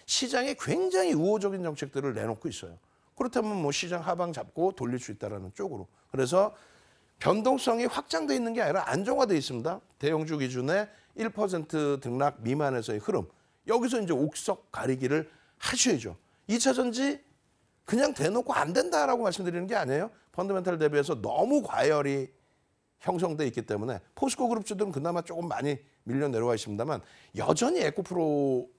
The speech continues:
관련해서는 부담스럽습니다. 그래서 옥석 가리기를 제대로 해서 들여다보자. 거래대금 수반되고 양봉으로 나와주는 거. 무조건 상승률 상위가 아닌 이렇게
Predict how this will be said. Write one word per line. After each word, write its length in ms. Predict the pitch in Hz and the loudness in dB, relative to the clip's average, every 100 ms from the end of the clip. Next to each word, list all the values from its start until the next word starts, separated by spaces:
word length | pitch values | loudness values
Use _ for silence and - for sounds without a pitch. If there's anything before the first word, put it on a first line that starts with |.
| _ | _
관련해서는 800 | - 131 135 147 135 120 175 254 - _ _ _ _ | 0 2 2 0 -2 0 0 -2 -8 _ _ _ _
부담스럽습니다. 720 | - 131 113 95 82 80 78 - _ _ - | -4 -2 -2 -6 -12 -14 -18 -20 _ _ -2
그래서 520 | 175 180 190 233 247 _ _ _ _ _ _ _ - | 2 4 2 -2 -4 _ _ _ _ _ _ _ -2
옥석 420 | 151 - 185 - | -2 0 -2 0
가리기를 520 | 156 139 135 135 143 | 0 2 0 -2 -2
제대로 380 | - 101 110 120 | -2 0 0 -2
해서 240 | 160 160 | -4 -4
들여다보자. 640 | - 104 98 101 - 101 101 _ _ - | -8 -10 -10 -12 -16 -20 -20 _ _ -4
거래대금 440 | 123 127 120 117 | 0 2 0 -4
수반되고 760 | - 185 180 156 123 160 190 - _ - | -6 -4 -2 -2 -2 0 -2 -4 _ -8
양봉으로 540 | 113 165 165 160 143 | -2 0 2 2 0
나와주는 480 | 123 107 107 95 90 | -2 -2 -4 -6 -10
거. 120 | 82 - _ _ _ _ | -12 -18 _ _ _ _
무조건 420 | 135 156 202 208 202 | -2 2 4 2 0
상승률 500 | 220 208 214 202 190 | -2 -2 -2 -2 -4
상위가 460 | - 220 208 180 | -4 -4 -2 -2
아닌 320 | 123 160 302 - _ _ _ _ _ _ _ _ _ - | 0 -2 -2 -10 _ _ _ _ _ _ _ _ _ -6
이렇게 340 | 254 247 139 | -2 -2 -4